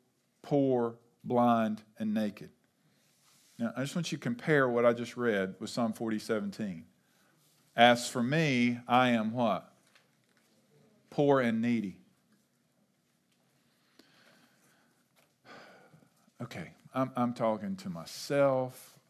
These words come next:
I'm talking to the way I've raised my family. I'm talking to you.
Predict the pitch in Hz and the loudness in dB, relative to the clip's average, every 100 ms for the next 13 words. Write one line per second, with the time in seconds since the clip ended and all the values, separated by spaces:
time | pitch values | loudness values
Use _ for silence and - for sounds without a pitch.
0 | _ 98 92 95 113 104 104 101 95 95 | _ -12 -12 -8 -2 -2 -2 -8 -8 -8
1 | 98 98 98 95 87 92 95 90 - - | -6 -4 -4 -4 -6 -6 -6 -8 -10 -18
2 | - 127 123 123 117 113 110 - _ _ | -10 -6 -2 -2 -2 -2 -6 -14 _ _
3 | _ - 90 92 90 85 - - - 80 | _ -12 -12 -8 -8 -8 -12 -20 -18 -16
4 | 92 123 127 120 117 107 | -6 -4 -2 -4 -6 -8